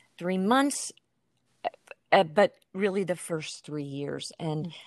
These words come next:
Speaker 1: I could do a whole segment on nurturing and what it looks like in the first three years. But I think it's, for purposes of, of what we're talking about today, I just wanna say that,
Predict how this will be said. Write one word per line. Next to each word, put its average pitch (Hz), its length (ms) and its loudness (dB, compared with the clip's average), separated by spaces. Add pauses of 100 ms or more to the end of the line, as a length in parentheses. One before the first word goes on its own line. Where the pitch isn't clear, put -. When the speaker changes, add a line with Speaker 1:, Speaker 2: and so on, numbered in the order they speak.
(120)
Speaker 1:
I 185 80 0
could 170 180 -4
do 160 140 2
a 156 40 2
whole 180 240 0
segment 160 480 0
on 156 240 -4
nurturing 156 720 -4
and 151 300 -6
what 160 160 0
it - 80 -4
looks 160 200 -2
like 160 200 -2
in 151 80 -4
the 151 80 -8
first - 340 -6
three 151 200 -8
years. 143 360 -4
But 185 160 -6
I 165 40 -10
think 226 300 2
it's, - 240 -2 (400)
for 180 100 8
purposes 175 640 2
of, 151 260 0 (680)
of 165 180 -2
what 180 160 4
we're 165 80 0
talking 170 400 -4
about 147 240 -2
today, 165 380 0
I 147 40 -2
just 175 260 -6
wanna 160 180 -4
say 156 440 -2
that, 143 220 -2